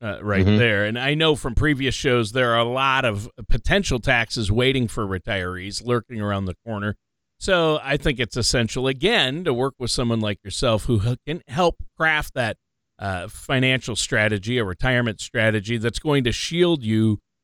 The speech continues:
Speaker 1: from taxes as much as possible. I know you work hard to help minimize that tax burden.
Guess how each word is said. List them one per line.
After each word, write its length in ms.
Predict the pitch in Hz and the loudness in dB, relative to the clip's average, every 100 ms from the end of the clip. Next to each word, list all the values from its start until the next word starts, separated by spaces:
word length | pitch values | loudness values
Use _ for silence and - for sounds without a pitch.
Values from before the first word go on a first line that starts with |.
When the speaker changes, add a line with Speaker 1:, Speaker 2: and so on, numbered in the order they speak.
| _ - | _ -8
Speaker 1:
from 160 | 131 | -2
taxes 520 | - 135 123 - 113 | 2 2 0 -2 -2
as 140 | 110 98 | -2 -2
much 240 | 113 104 | -2 -2
as 100 | 95 | -6
possible. 600 | - 143 151 - 107 113 | -2 0 2 0 -2 0
I 140 | 113 117 | 2 2
know 100 | 127 | 2
you 220 | 127 127 | 2 2
work 180 | 120 113 | 0 -2
hard 240 | 127 120 113 | 2 2 2
to 80 | |
help 240 | 104 135 - | -2 -2 -2
minimize 640 | 147 185 165 143 131 123 | -2 2 2 2 2 0
that 240 | 123 104 - | 0 -2 -2
tax 400 | 143 156 - - | 0 0 -2 -2
burden. 420 | 98 85 95 | -2 -2 -8